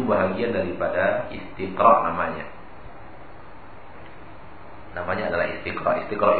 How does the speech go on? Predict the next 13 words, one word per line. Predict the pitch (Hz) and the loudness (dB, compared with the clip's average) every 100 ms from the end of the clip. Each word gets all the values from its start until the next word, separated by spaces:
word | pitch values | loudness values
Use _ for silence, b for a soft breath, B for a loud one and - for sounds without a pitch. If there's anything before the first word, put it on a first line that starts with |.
| 92 | 4
itu | 123 | -2
membaca | 117 92 92 92 95 90 | -2 2 4 4 2 2
nas | 107 110 - | 0 -2 0
syariat, | - 92 82 104 - - - - - - - - - - - - - - | 2 4 6 4 2 -6 -12 -14 -14 -12 -14 -14 -14 -14 -14 -14 -14 -8
kemudian | 95 95 101 98 | -2 2 2 2
mengelompokkan | 92 90 87 - 107 - 110 110 - | 2 4 2 2 0 4 4 2 -2
sesuai | 90 101 101 95 | -4 0 2 2
dengan | 90 87 | -2 -4
pengelompokannya. | 87 87 85 - 82 87 - - - - - - - - - - | -2 -2 -2 -4 -2 -2 -4 -8 -12 -12 -12 -12 -12 -12 -12 -10
Dan | - - | -8 -6
ketika | - 113 | 0 2
para | 101 87 | 4 4
ulama | 90 92 90 | 4 2 0